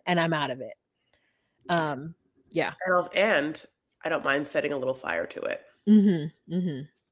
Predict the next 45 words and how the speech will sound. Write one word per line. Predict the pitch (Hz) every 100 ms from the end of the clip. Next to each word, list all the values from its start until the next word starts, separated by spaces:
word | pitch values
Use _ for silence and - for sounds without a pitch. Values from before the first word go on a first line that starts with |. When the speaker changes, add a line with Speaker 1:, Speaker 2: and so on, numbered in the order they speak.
| _
Speaker 1:
Which | - 202
I | 202
kinda | 233 202
like. | 165 90 - _ _ - - - - - - - - -
Um, | 240 254 240 240 240 -
all | 311
right, | 370 359
you | 320
guys, | 311 311
so | 302
that's | 285 294
the | 269
end |
of | 269
this | 247
episode. | 226 220 240 247 233
We |
wanna | 226 214
thank | 220
you | 208
guys | 196 185
so | 202
much | 185 175
for | - 190 180 160 147
watching. | 170 170 180 208 262 254
If | 247
you |
liked | 247 233 - 180
the |
visuals | 185 190 196 202 196
of | 170 160
what | 180 180
you | 196
just | 175 175 -
listened | 190 190 185 196
to, | -
what | 190 175
just | 175
tickled | - 208 185
your | 165
eardrums, | - 165 165 165 175
you | 165
can | 175
go | 170 165
to | - - 180 151 170 247